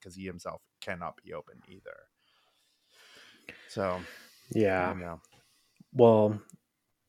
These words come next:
Speaker 2: another scene, uh, speaking of the dinner scene, that I, I liked but also didn't <laughs> like watching,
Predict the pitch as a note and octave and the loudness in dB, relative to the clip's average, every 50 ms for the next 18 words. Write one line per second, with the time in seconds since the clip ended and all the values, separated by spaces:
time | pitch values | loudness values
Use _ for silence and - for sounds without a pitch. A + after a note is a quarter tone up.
0 | _ - - C#3 C#3+ D3 D3+ D3 A#2+ - C3 C3 A#2+ A#2 A2+ A2 A2 G2+ G2 F#2+ | _ 2 4 6 8 8 8 8 8 6 4 4 4 4 4 2 2 0 -2 -4
1 | - - _ _ _ _ _ _ - - - - - - - - - C3+ A#2 - | -6 -12 _ _ _ _ _ _ -6 -6 -6 -6 -6 -6 -2 2 4 4 4 4
2 | A#2 A2+ A2 F#2+ F#2 A2+ G2 G#2 G#2+ G#2 G2+ G2 F#2 - - G#2 G2 F#2+ F#2 F#2 | 4 2 2 2 2 2 4 4 4 6 4 4 4 2 2 2 2 2 2 0
3 | F#2 F2+ F#2 F#2 F2+ F2+ F2+ F#2 F2+ F2+ F2+ F2 F2+ - - - _ - - - | 0 0 0 2 2 4 4 4 4 2 2 0 -2 -4 -10 -14 _ -20 -20 -20
4 | _ _ - - G#2 G2+ F#2+ - - - _ _ _ _ _ _ _ _ _ - | _ _ -2 0 2 2 0 -2 -8 -16 _ _ _ _ _ _ _ _ _ -4
5 | - B2 A2 A2 G#2+ A#2 C3 C3+ - - - - A2 G2+ F#2+ G2 - - G#2 F#2+ | -2 2 4 6 6 6 6 4 0 -2 0 2 4 4 4 4 2 0 0 0
6 | G#2 G2+ F#2+ G2 G#2 G#2+ G2+ - - B2+ - - - A2+ G2 - - - - C#3 | -2 -2 -2 0 0 2 2 4 4 2 4 4 4 4 4 4 2 2 4 4
7 | C3+ B2 B2+ B2+ | 4 4 2 0